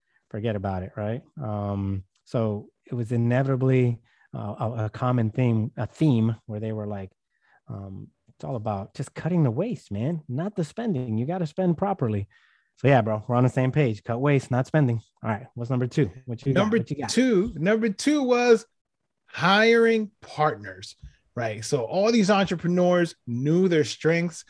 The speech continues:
Speaker 2: they knew their weaknesses, and they looked for team members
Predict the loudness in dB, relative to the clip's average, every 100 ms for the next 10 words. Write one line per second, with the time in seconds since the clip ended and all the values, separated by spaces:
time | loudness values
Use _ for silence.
0 | -20 _ -2 0 2 4 6 4 4 2
1 | 0 -2 2 2 2 -6 _ _ _ _
2 | -6 -2 4 6 6 4 -2 -2 -2 -2
3 | -4 -4 0 2 6 4 6 6 6